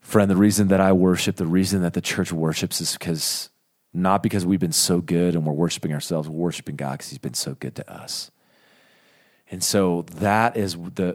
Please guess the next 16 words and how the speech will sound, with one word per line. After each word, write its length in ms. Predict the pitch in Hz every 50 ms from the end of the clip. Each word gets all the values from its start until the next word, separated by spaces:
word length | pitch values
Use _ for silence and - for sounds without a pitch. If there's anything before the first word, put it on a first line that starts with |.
| - -
the 140 | 107 101
reason 540 | 95 92 95 101 113 117 120 110 98 113 107
for 120 | 98 101 101
the 100 | 92 85
holiday 460 | - - 107 104 107 107 101 104 101
season. 460 | 92 - - 101 98 90 87 92 87
It's 120 | 87 -
the 120 | - 98 90
reason 400 | 85 92 104 107 98 90 95 87
for 160 | - 87 - _ -
every 680 | 107 107 110 110 107 98 98 104 104 104 101 98 92 - - - - _ _
worship 420 | - 98 95 104 101 - - 107 -
song 300 | - - 101 98 98 95
in 160 | 85 76 - -
every 420 | 85 104 110 113 104 104 107 104
season. 540 | 90 - - 107 101 92 85 98 95 95